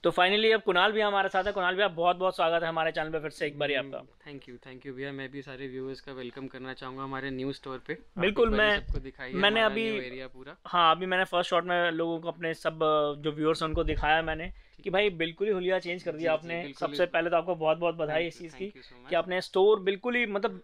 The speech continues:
Speaker 1: क्या रेनोवेशन करी है,
Speaker 2: Thank
Speaker 1: है ना?
Speaker 2: you।
Speaker 1: पहले क्या था और अब
Speaker 2: <laughs>
Speaker 1: अगर जिन्होंने हमारी
Speaker 2: पुरानी
Speaker 1: इससे पहले वाली
Speaker 2: वीडियो
Speaker 1: वीडियो
Speaker 2: जिन्होंने
Speaker 1: देखी
Speaker 2: देखी
Speaker 1: होगी,
Speaker 2: होगी, वो अच्छे से जानते होंगे। पहले
Speaker 1: राइट।
Speaker 2: हम लोगों ने इसको कंस्ट्रक्ट नहीं किया था, ये
Speaker 1: हाँ।
Speaker 2: बिल्कुल न्यू प्रॉपर्टी जो हमने परचेज करी थी,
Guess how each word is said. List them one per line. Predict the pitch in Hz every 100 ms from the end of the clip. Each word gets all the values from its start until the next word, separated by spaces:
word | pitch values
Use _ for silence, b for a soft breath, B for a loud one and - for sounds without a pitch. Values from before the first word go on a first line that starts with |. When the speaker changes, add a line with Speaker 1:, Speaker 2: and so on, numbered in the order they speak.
| -
Speaker 1:
क्या | 214 240 247
रेनोवेशन | 208 180 175 180 220 202
करी | 165 139
है, | 127
Speaker 2:
Thank | - 135 151
Speaker 1:
है |
ना? | 165 156
Speaker 2:
you। |
Speaker 1:
पहले | - 180 202
क्या | 226 208 180
था | 185 190
और | 180 175
अब | 180 170
Speaker 2:
<laughs> |
Speaker 1:
अगर | 156 160 180
जिन्होंने | 170 175
हमारी | 180 180 180
Speaker 2:
पुरानी | - _ 165 160
Speaker 1:
इससे | 160 165
पहले |
वाली | 165
Speaker 2:
वीडियो | 175
Speaker 1:
वीडियो | 170 165
Speaker 2:
जिन्होंने | 160
Speaker 1:
देखी | 160 160
Speaker 2:
देखी |
Speaker 1:
होगी, | 156 139
Speaker 2:
होगी, | 156
वो | 165
अच्छे | 160 170
से | 156 165
जानते | 147 131 143
होंगे। | 156 147
पहले | 165 160
Speaker 1:
राइट। | 151
Speaker 2:
हम | 151
लोगों | 151 147 156
ने |
इसको | 151 -
कंस्ट्रक्ट | - 139 - 151 -
नहीं | 147 156
किया | 147 135
था, | 123 131
ये | 139
Speaker 1:
हाँ। | 135 143
Speaker 2:
बिल्कुल | 131 131
न्यू | 139
प्रॉपर्टी | 139 127 131 131 123
जो | 127
हमने | 120
परचेज | 120 123 117 120
करी | 113 117
थी, | 117 202